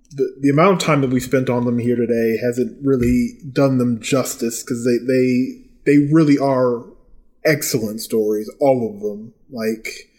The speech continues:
I cannot emphasize enough. If you haven't taken the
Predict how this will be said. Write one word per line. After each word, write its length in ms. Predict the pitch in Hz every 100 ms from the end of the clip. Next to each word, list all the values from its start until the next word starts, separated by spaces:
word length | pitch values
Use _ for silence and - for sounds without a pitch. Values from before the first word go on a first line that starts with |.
| _ _ _ _ _ _ -
I 220 | 98 113
cannot 320 | - 135 120
emphasize 420 | 113 113 120 117
enough. 260 | 113 117 113 -
If 160 | 160
you 120 | 180 147
haven't 220 | 139 131
taken 220 | 131
the 60 | 123